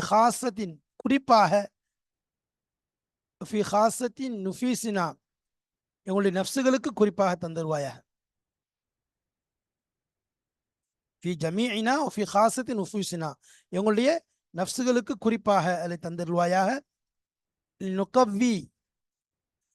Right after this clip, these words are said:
அலா கிதாலி அதாயிக், உன்னுடைய எதிரிகளுக்கு முன்னால் போரிடக்கூடியதிலே சக்தி பெறுவதற்காக வேண்டி, உன்னுடைய எதிரிக்கு முன்னால் நாங்கள் போரிட்டு நிற்பதற்கு ச-, நே-, நிற்பதன் மீது சக்தி பெறுவதற்காக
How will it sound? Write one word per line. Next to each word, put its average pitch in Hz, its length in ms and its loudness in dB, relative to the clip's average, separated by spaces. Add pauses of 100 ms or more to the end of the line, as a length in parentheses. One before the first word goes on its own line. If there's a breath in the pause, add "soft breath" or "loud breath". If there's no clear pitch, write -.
(240)
அலா 202 260 4
கிதாலி 226 500 2
அதாயிக், 175 520 -2 (440)
உன்னுடைய 202 260 0
எதிரிகளுக்கு 240 600 2
முன்னால் 185 440 0 (440)
போரிடக்கூடியதிலே 220 840 4 (360)
சக்தி 202 360 -6
பெறுவதற்காக 180 560 0
வேண்டி, 143 200 -18 (600)
உன்னுடைய 160 460 -6
எதிரிக்கு 208 340 -2
முன்னால் 196 360 -2
நாங்கள் 190 260 -2
போரிட்டு 214 440 2
நிற்பதற்கு 208 560 0 (420 soft breath)
ச-, 175 460 -6
நே-, 190 260 0
நிற்பதன் 214 420 -2
மீது 247 120 -2
சக்தி - 280 -6
பெறுவதற்காக 185 560 0